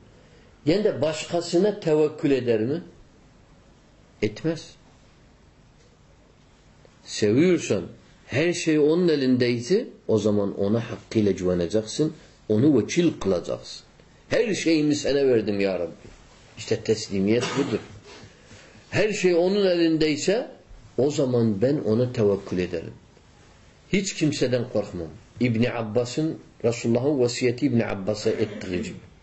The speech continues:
Bu dünya toplansa beni ne öne çıkartabilirler ne geriye alabilirler. Çünkü mukaddim,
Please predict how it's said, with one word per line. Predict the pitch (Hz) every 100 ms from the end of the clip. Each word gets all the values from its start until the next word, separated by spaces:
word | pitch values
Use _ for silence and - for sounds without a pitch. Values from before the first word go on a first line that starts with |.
| - - - - -
Bu | 185 165
dünya | 165 156 147
toplansa | 147 131 147 139 123 170 202 - - - _ - - -
beni | 104 110 107 - - - - - - - - - -
ne | 117
öne | 135 135 127
çıkartabilirler | - 117 117 120 117 110 110 113 123 123 127 123 117
ne | 104
geriye | 101 90 90
alabilirler. | 80 78 73 71 57 - - - - - - - -
Çünkü | - 139 - 120
mukaddim, | 123 123 131 113 113 208 294 262